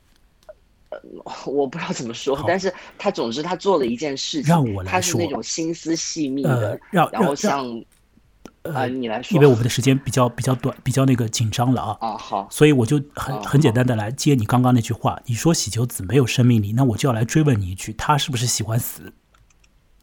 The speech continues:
Speaker 2: 哎，你这句话听起来很奇怪啊，
Speaker 1: 他
Speaker 2: 什么叫喜欢死？我现在就是问这句话，你说 yes or no。假如说仅仅是 yes or no 的回答的话。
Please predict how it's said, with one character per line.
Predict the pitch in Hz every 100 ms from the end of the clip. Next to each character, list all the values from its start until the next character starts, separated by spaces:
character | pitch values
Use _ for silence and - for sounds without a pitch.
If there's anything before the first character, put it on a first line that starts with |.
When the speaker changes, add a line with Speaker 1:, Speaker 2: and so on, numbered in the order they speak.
| _ _ _ -
Speaker 2:
哎， | 120 - -
你 | -
这 | 113
句 | - -
话 | 175
听 | -
起 | 196 127
来 |
很 | 131 113
奇 | 135
怪 | 139 156
啊， |
Speaker 1:
他 | 127
Speaker 2:
什 | -
么 |
叫 | 147
喜 | 160 - 104
欢 | 139 160
死？ | - -
我 | 110
现 | 147
在 | 185
就 | 147
是 | 143
问 | 139
这 | 113
句 | -
话， | 117 104 -
你 | -
说 | - 139 131
yes | 135 139
or | 127
no。 | 104 110 - _ _ _ _ _
假 | -
如 | 110
说 | 143 175
仅 | 123
仅 | 120
是 | - 120
yes | 120
or | 123
no | 110 98
的 |
回 | - 101
答 | 92
的 | -
话。 | - -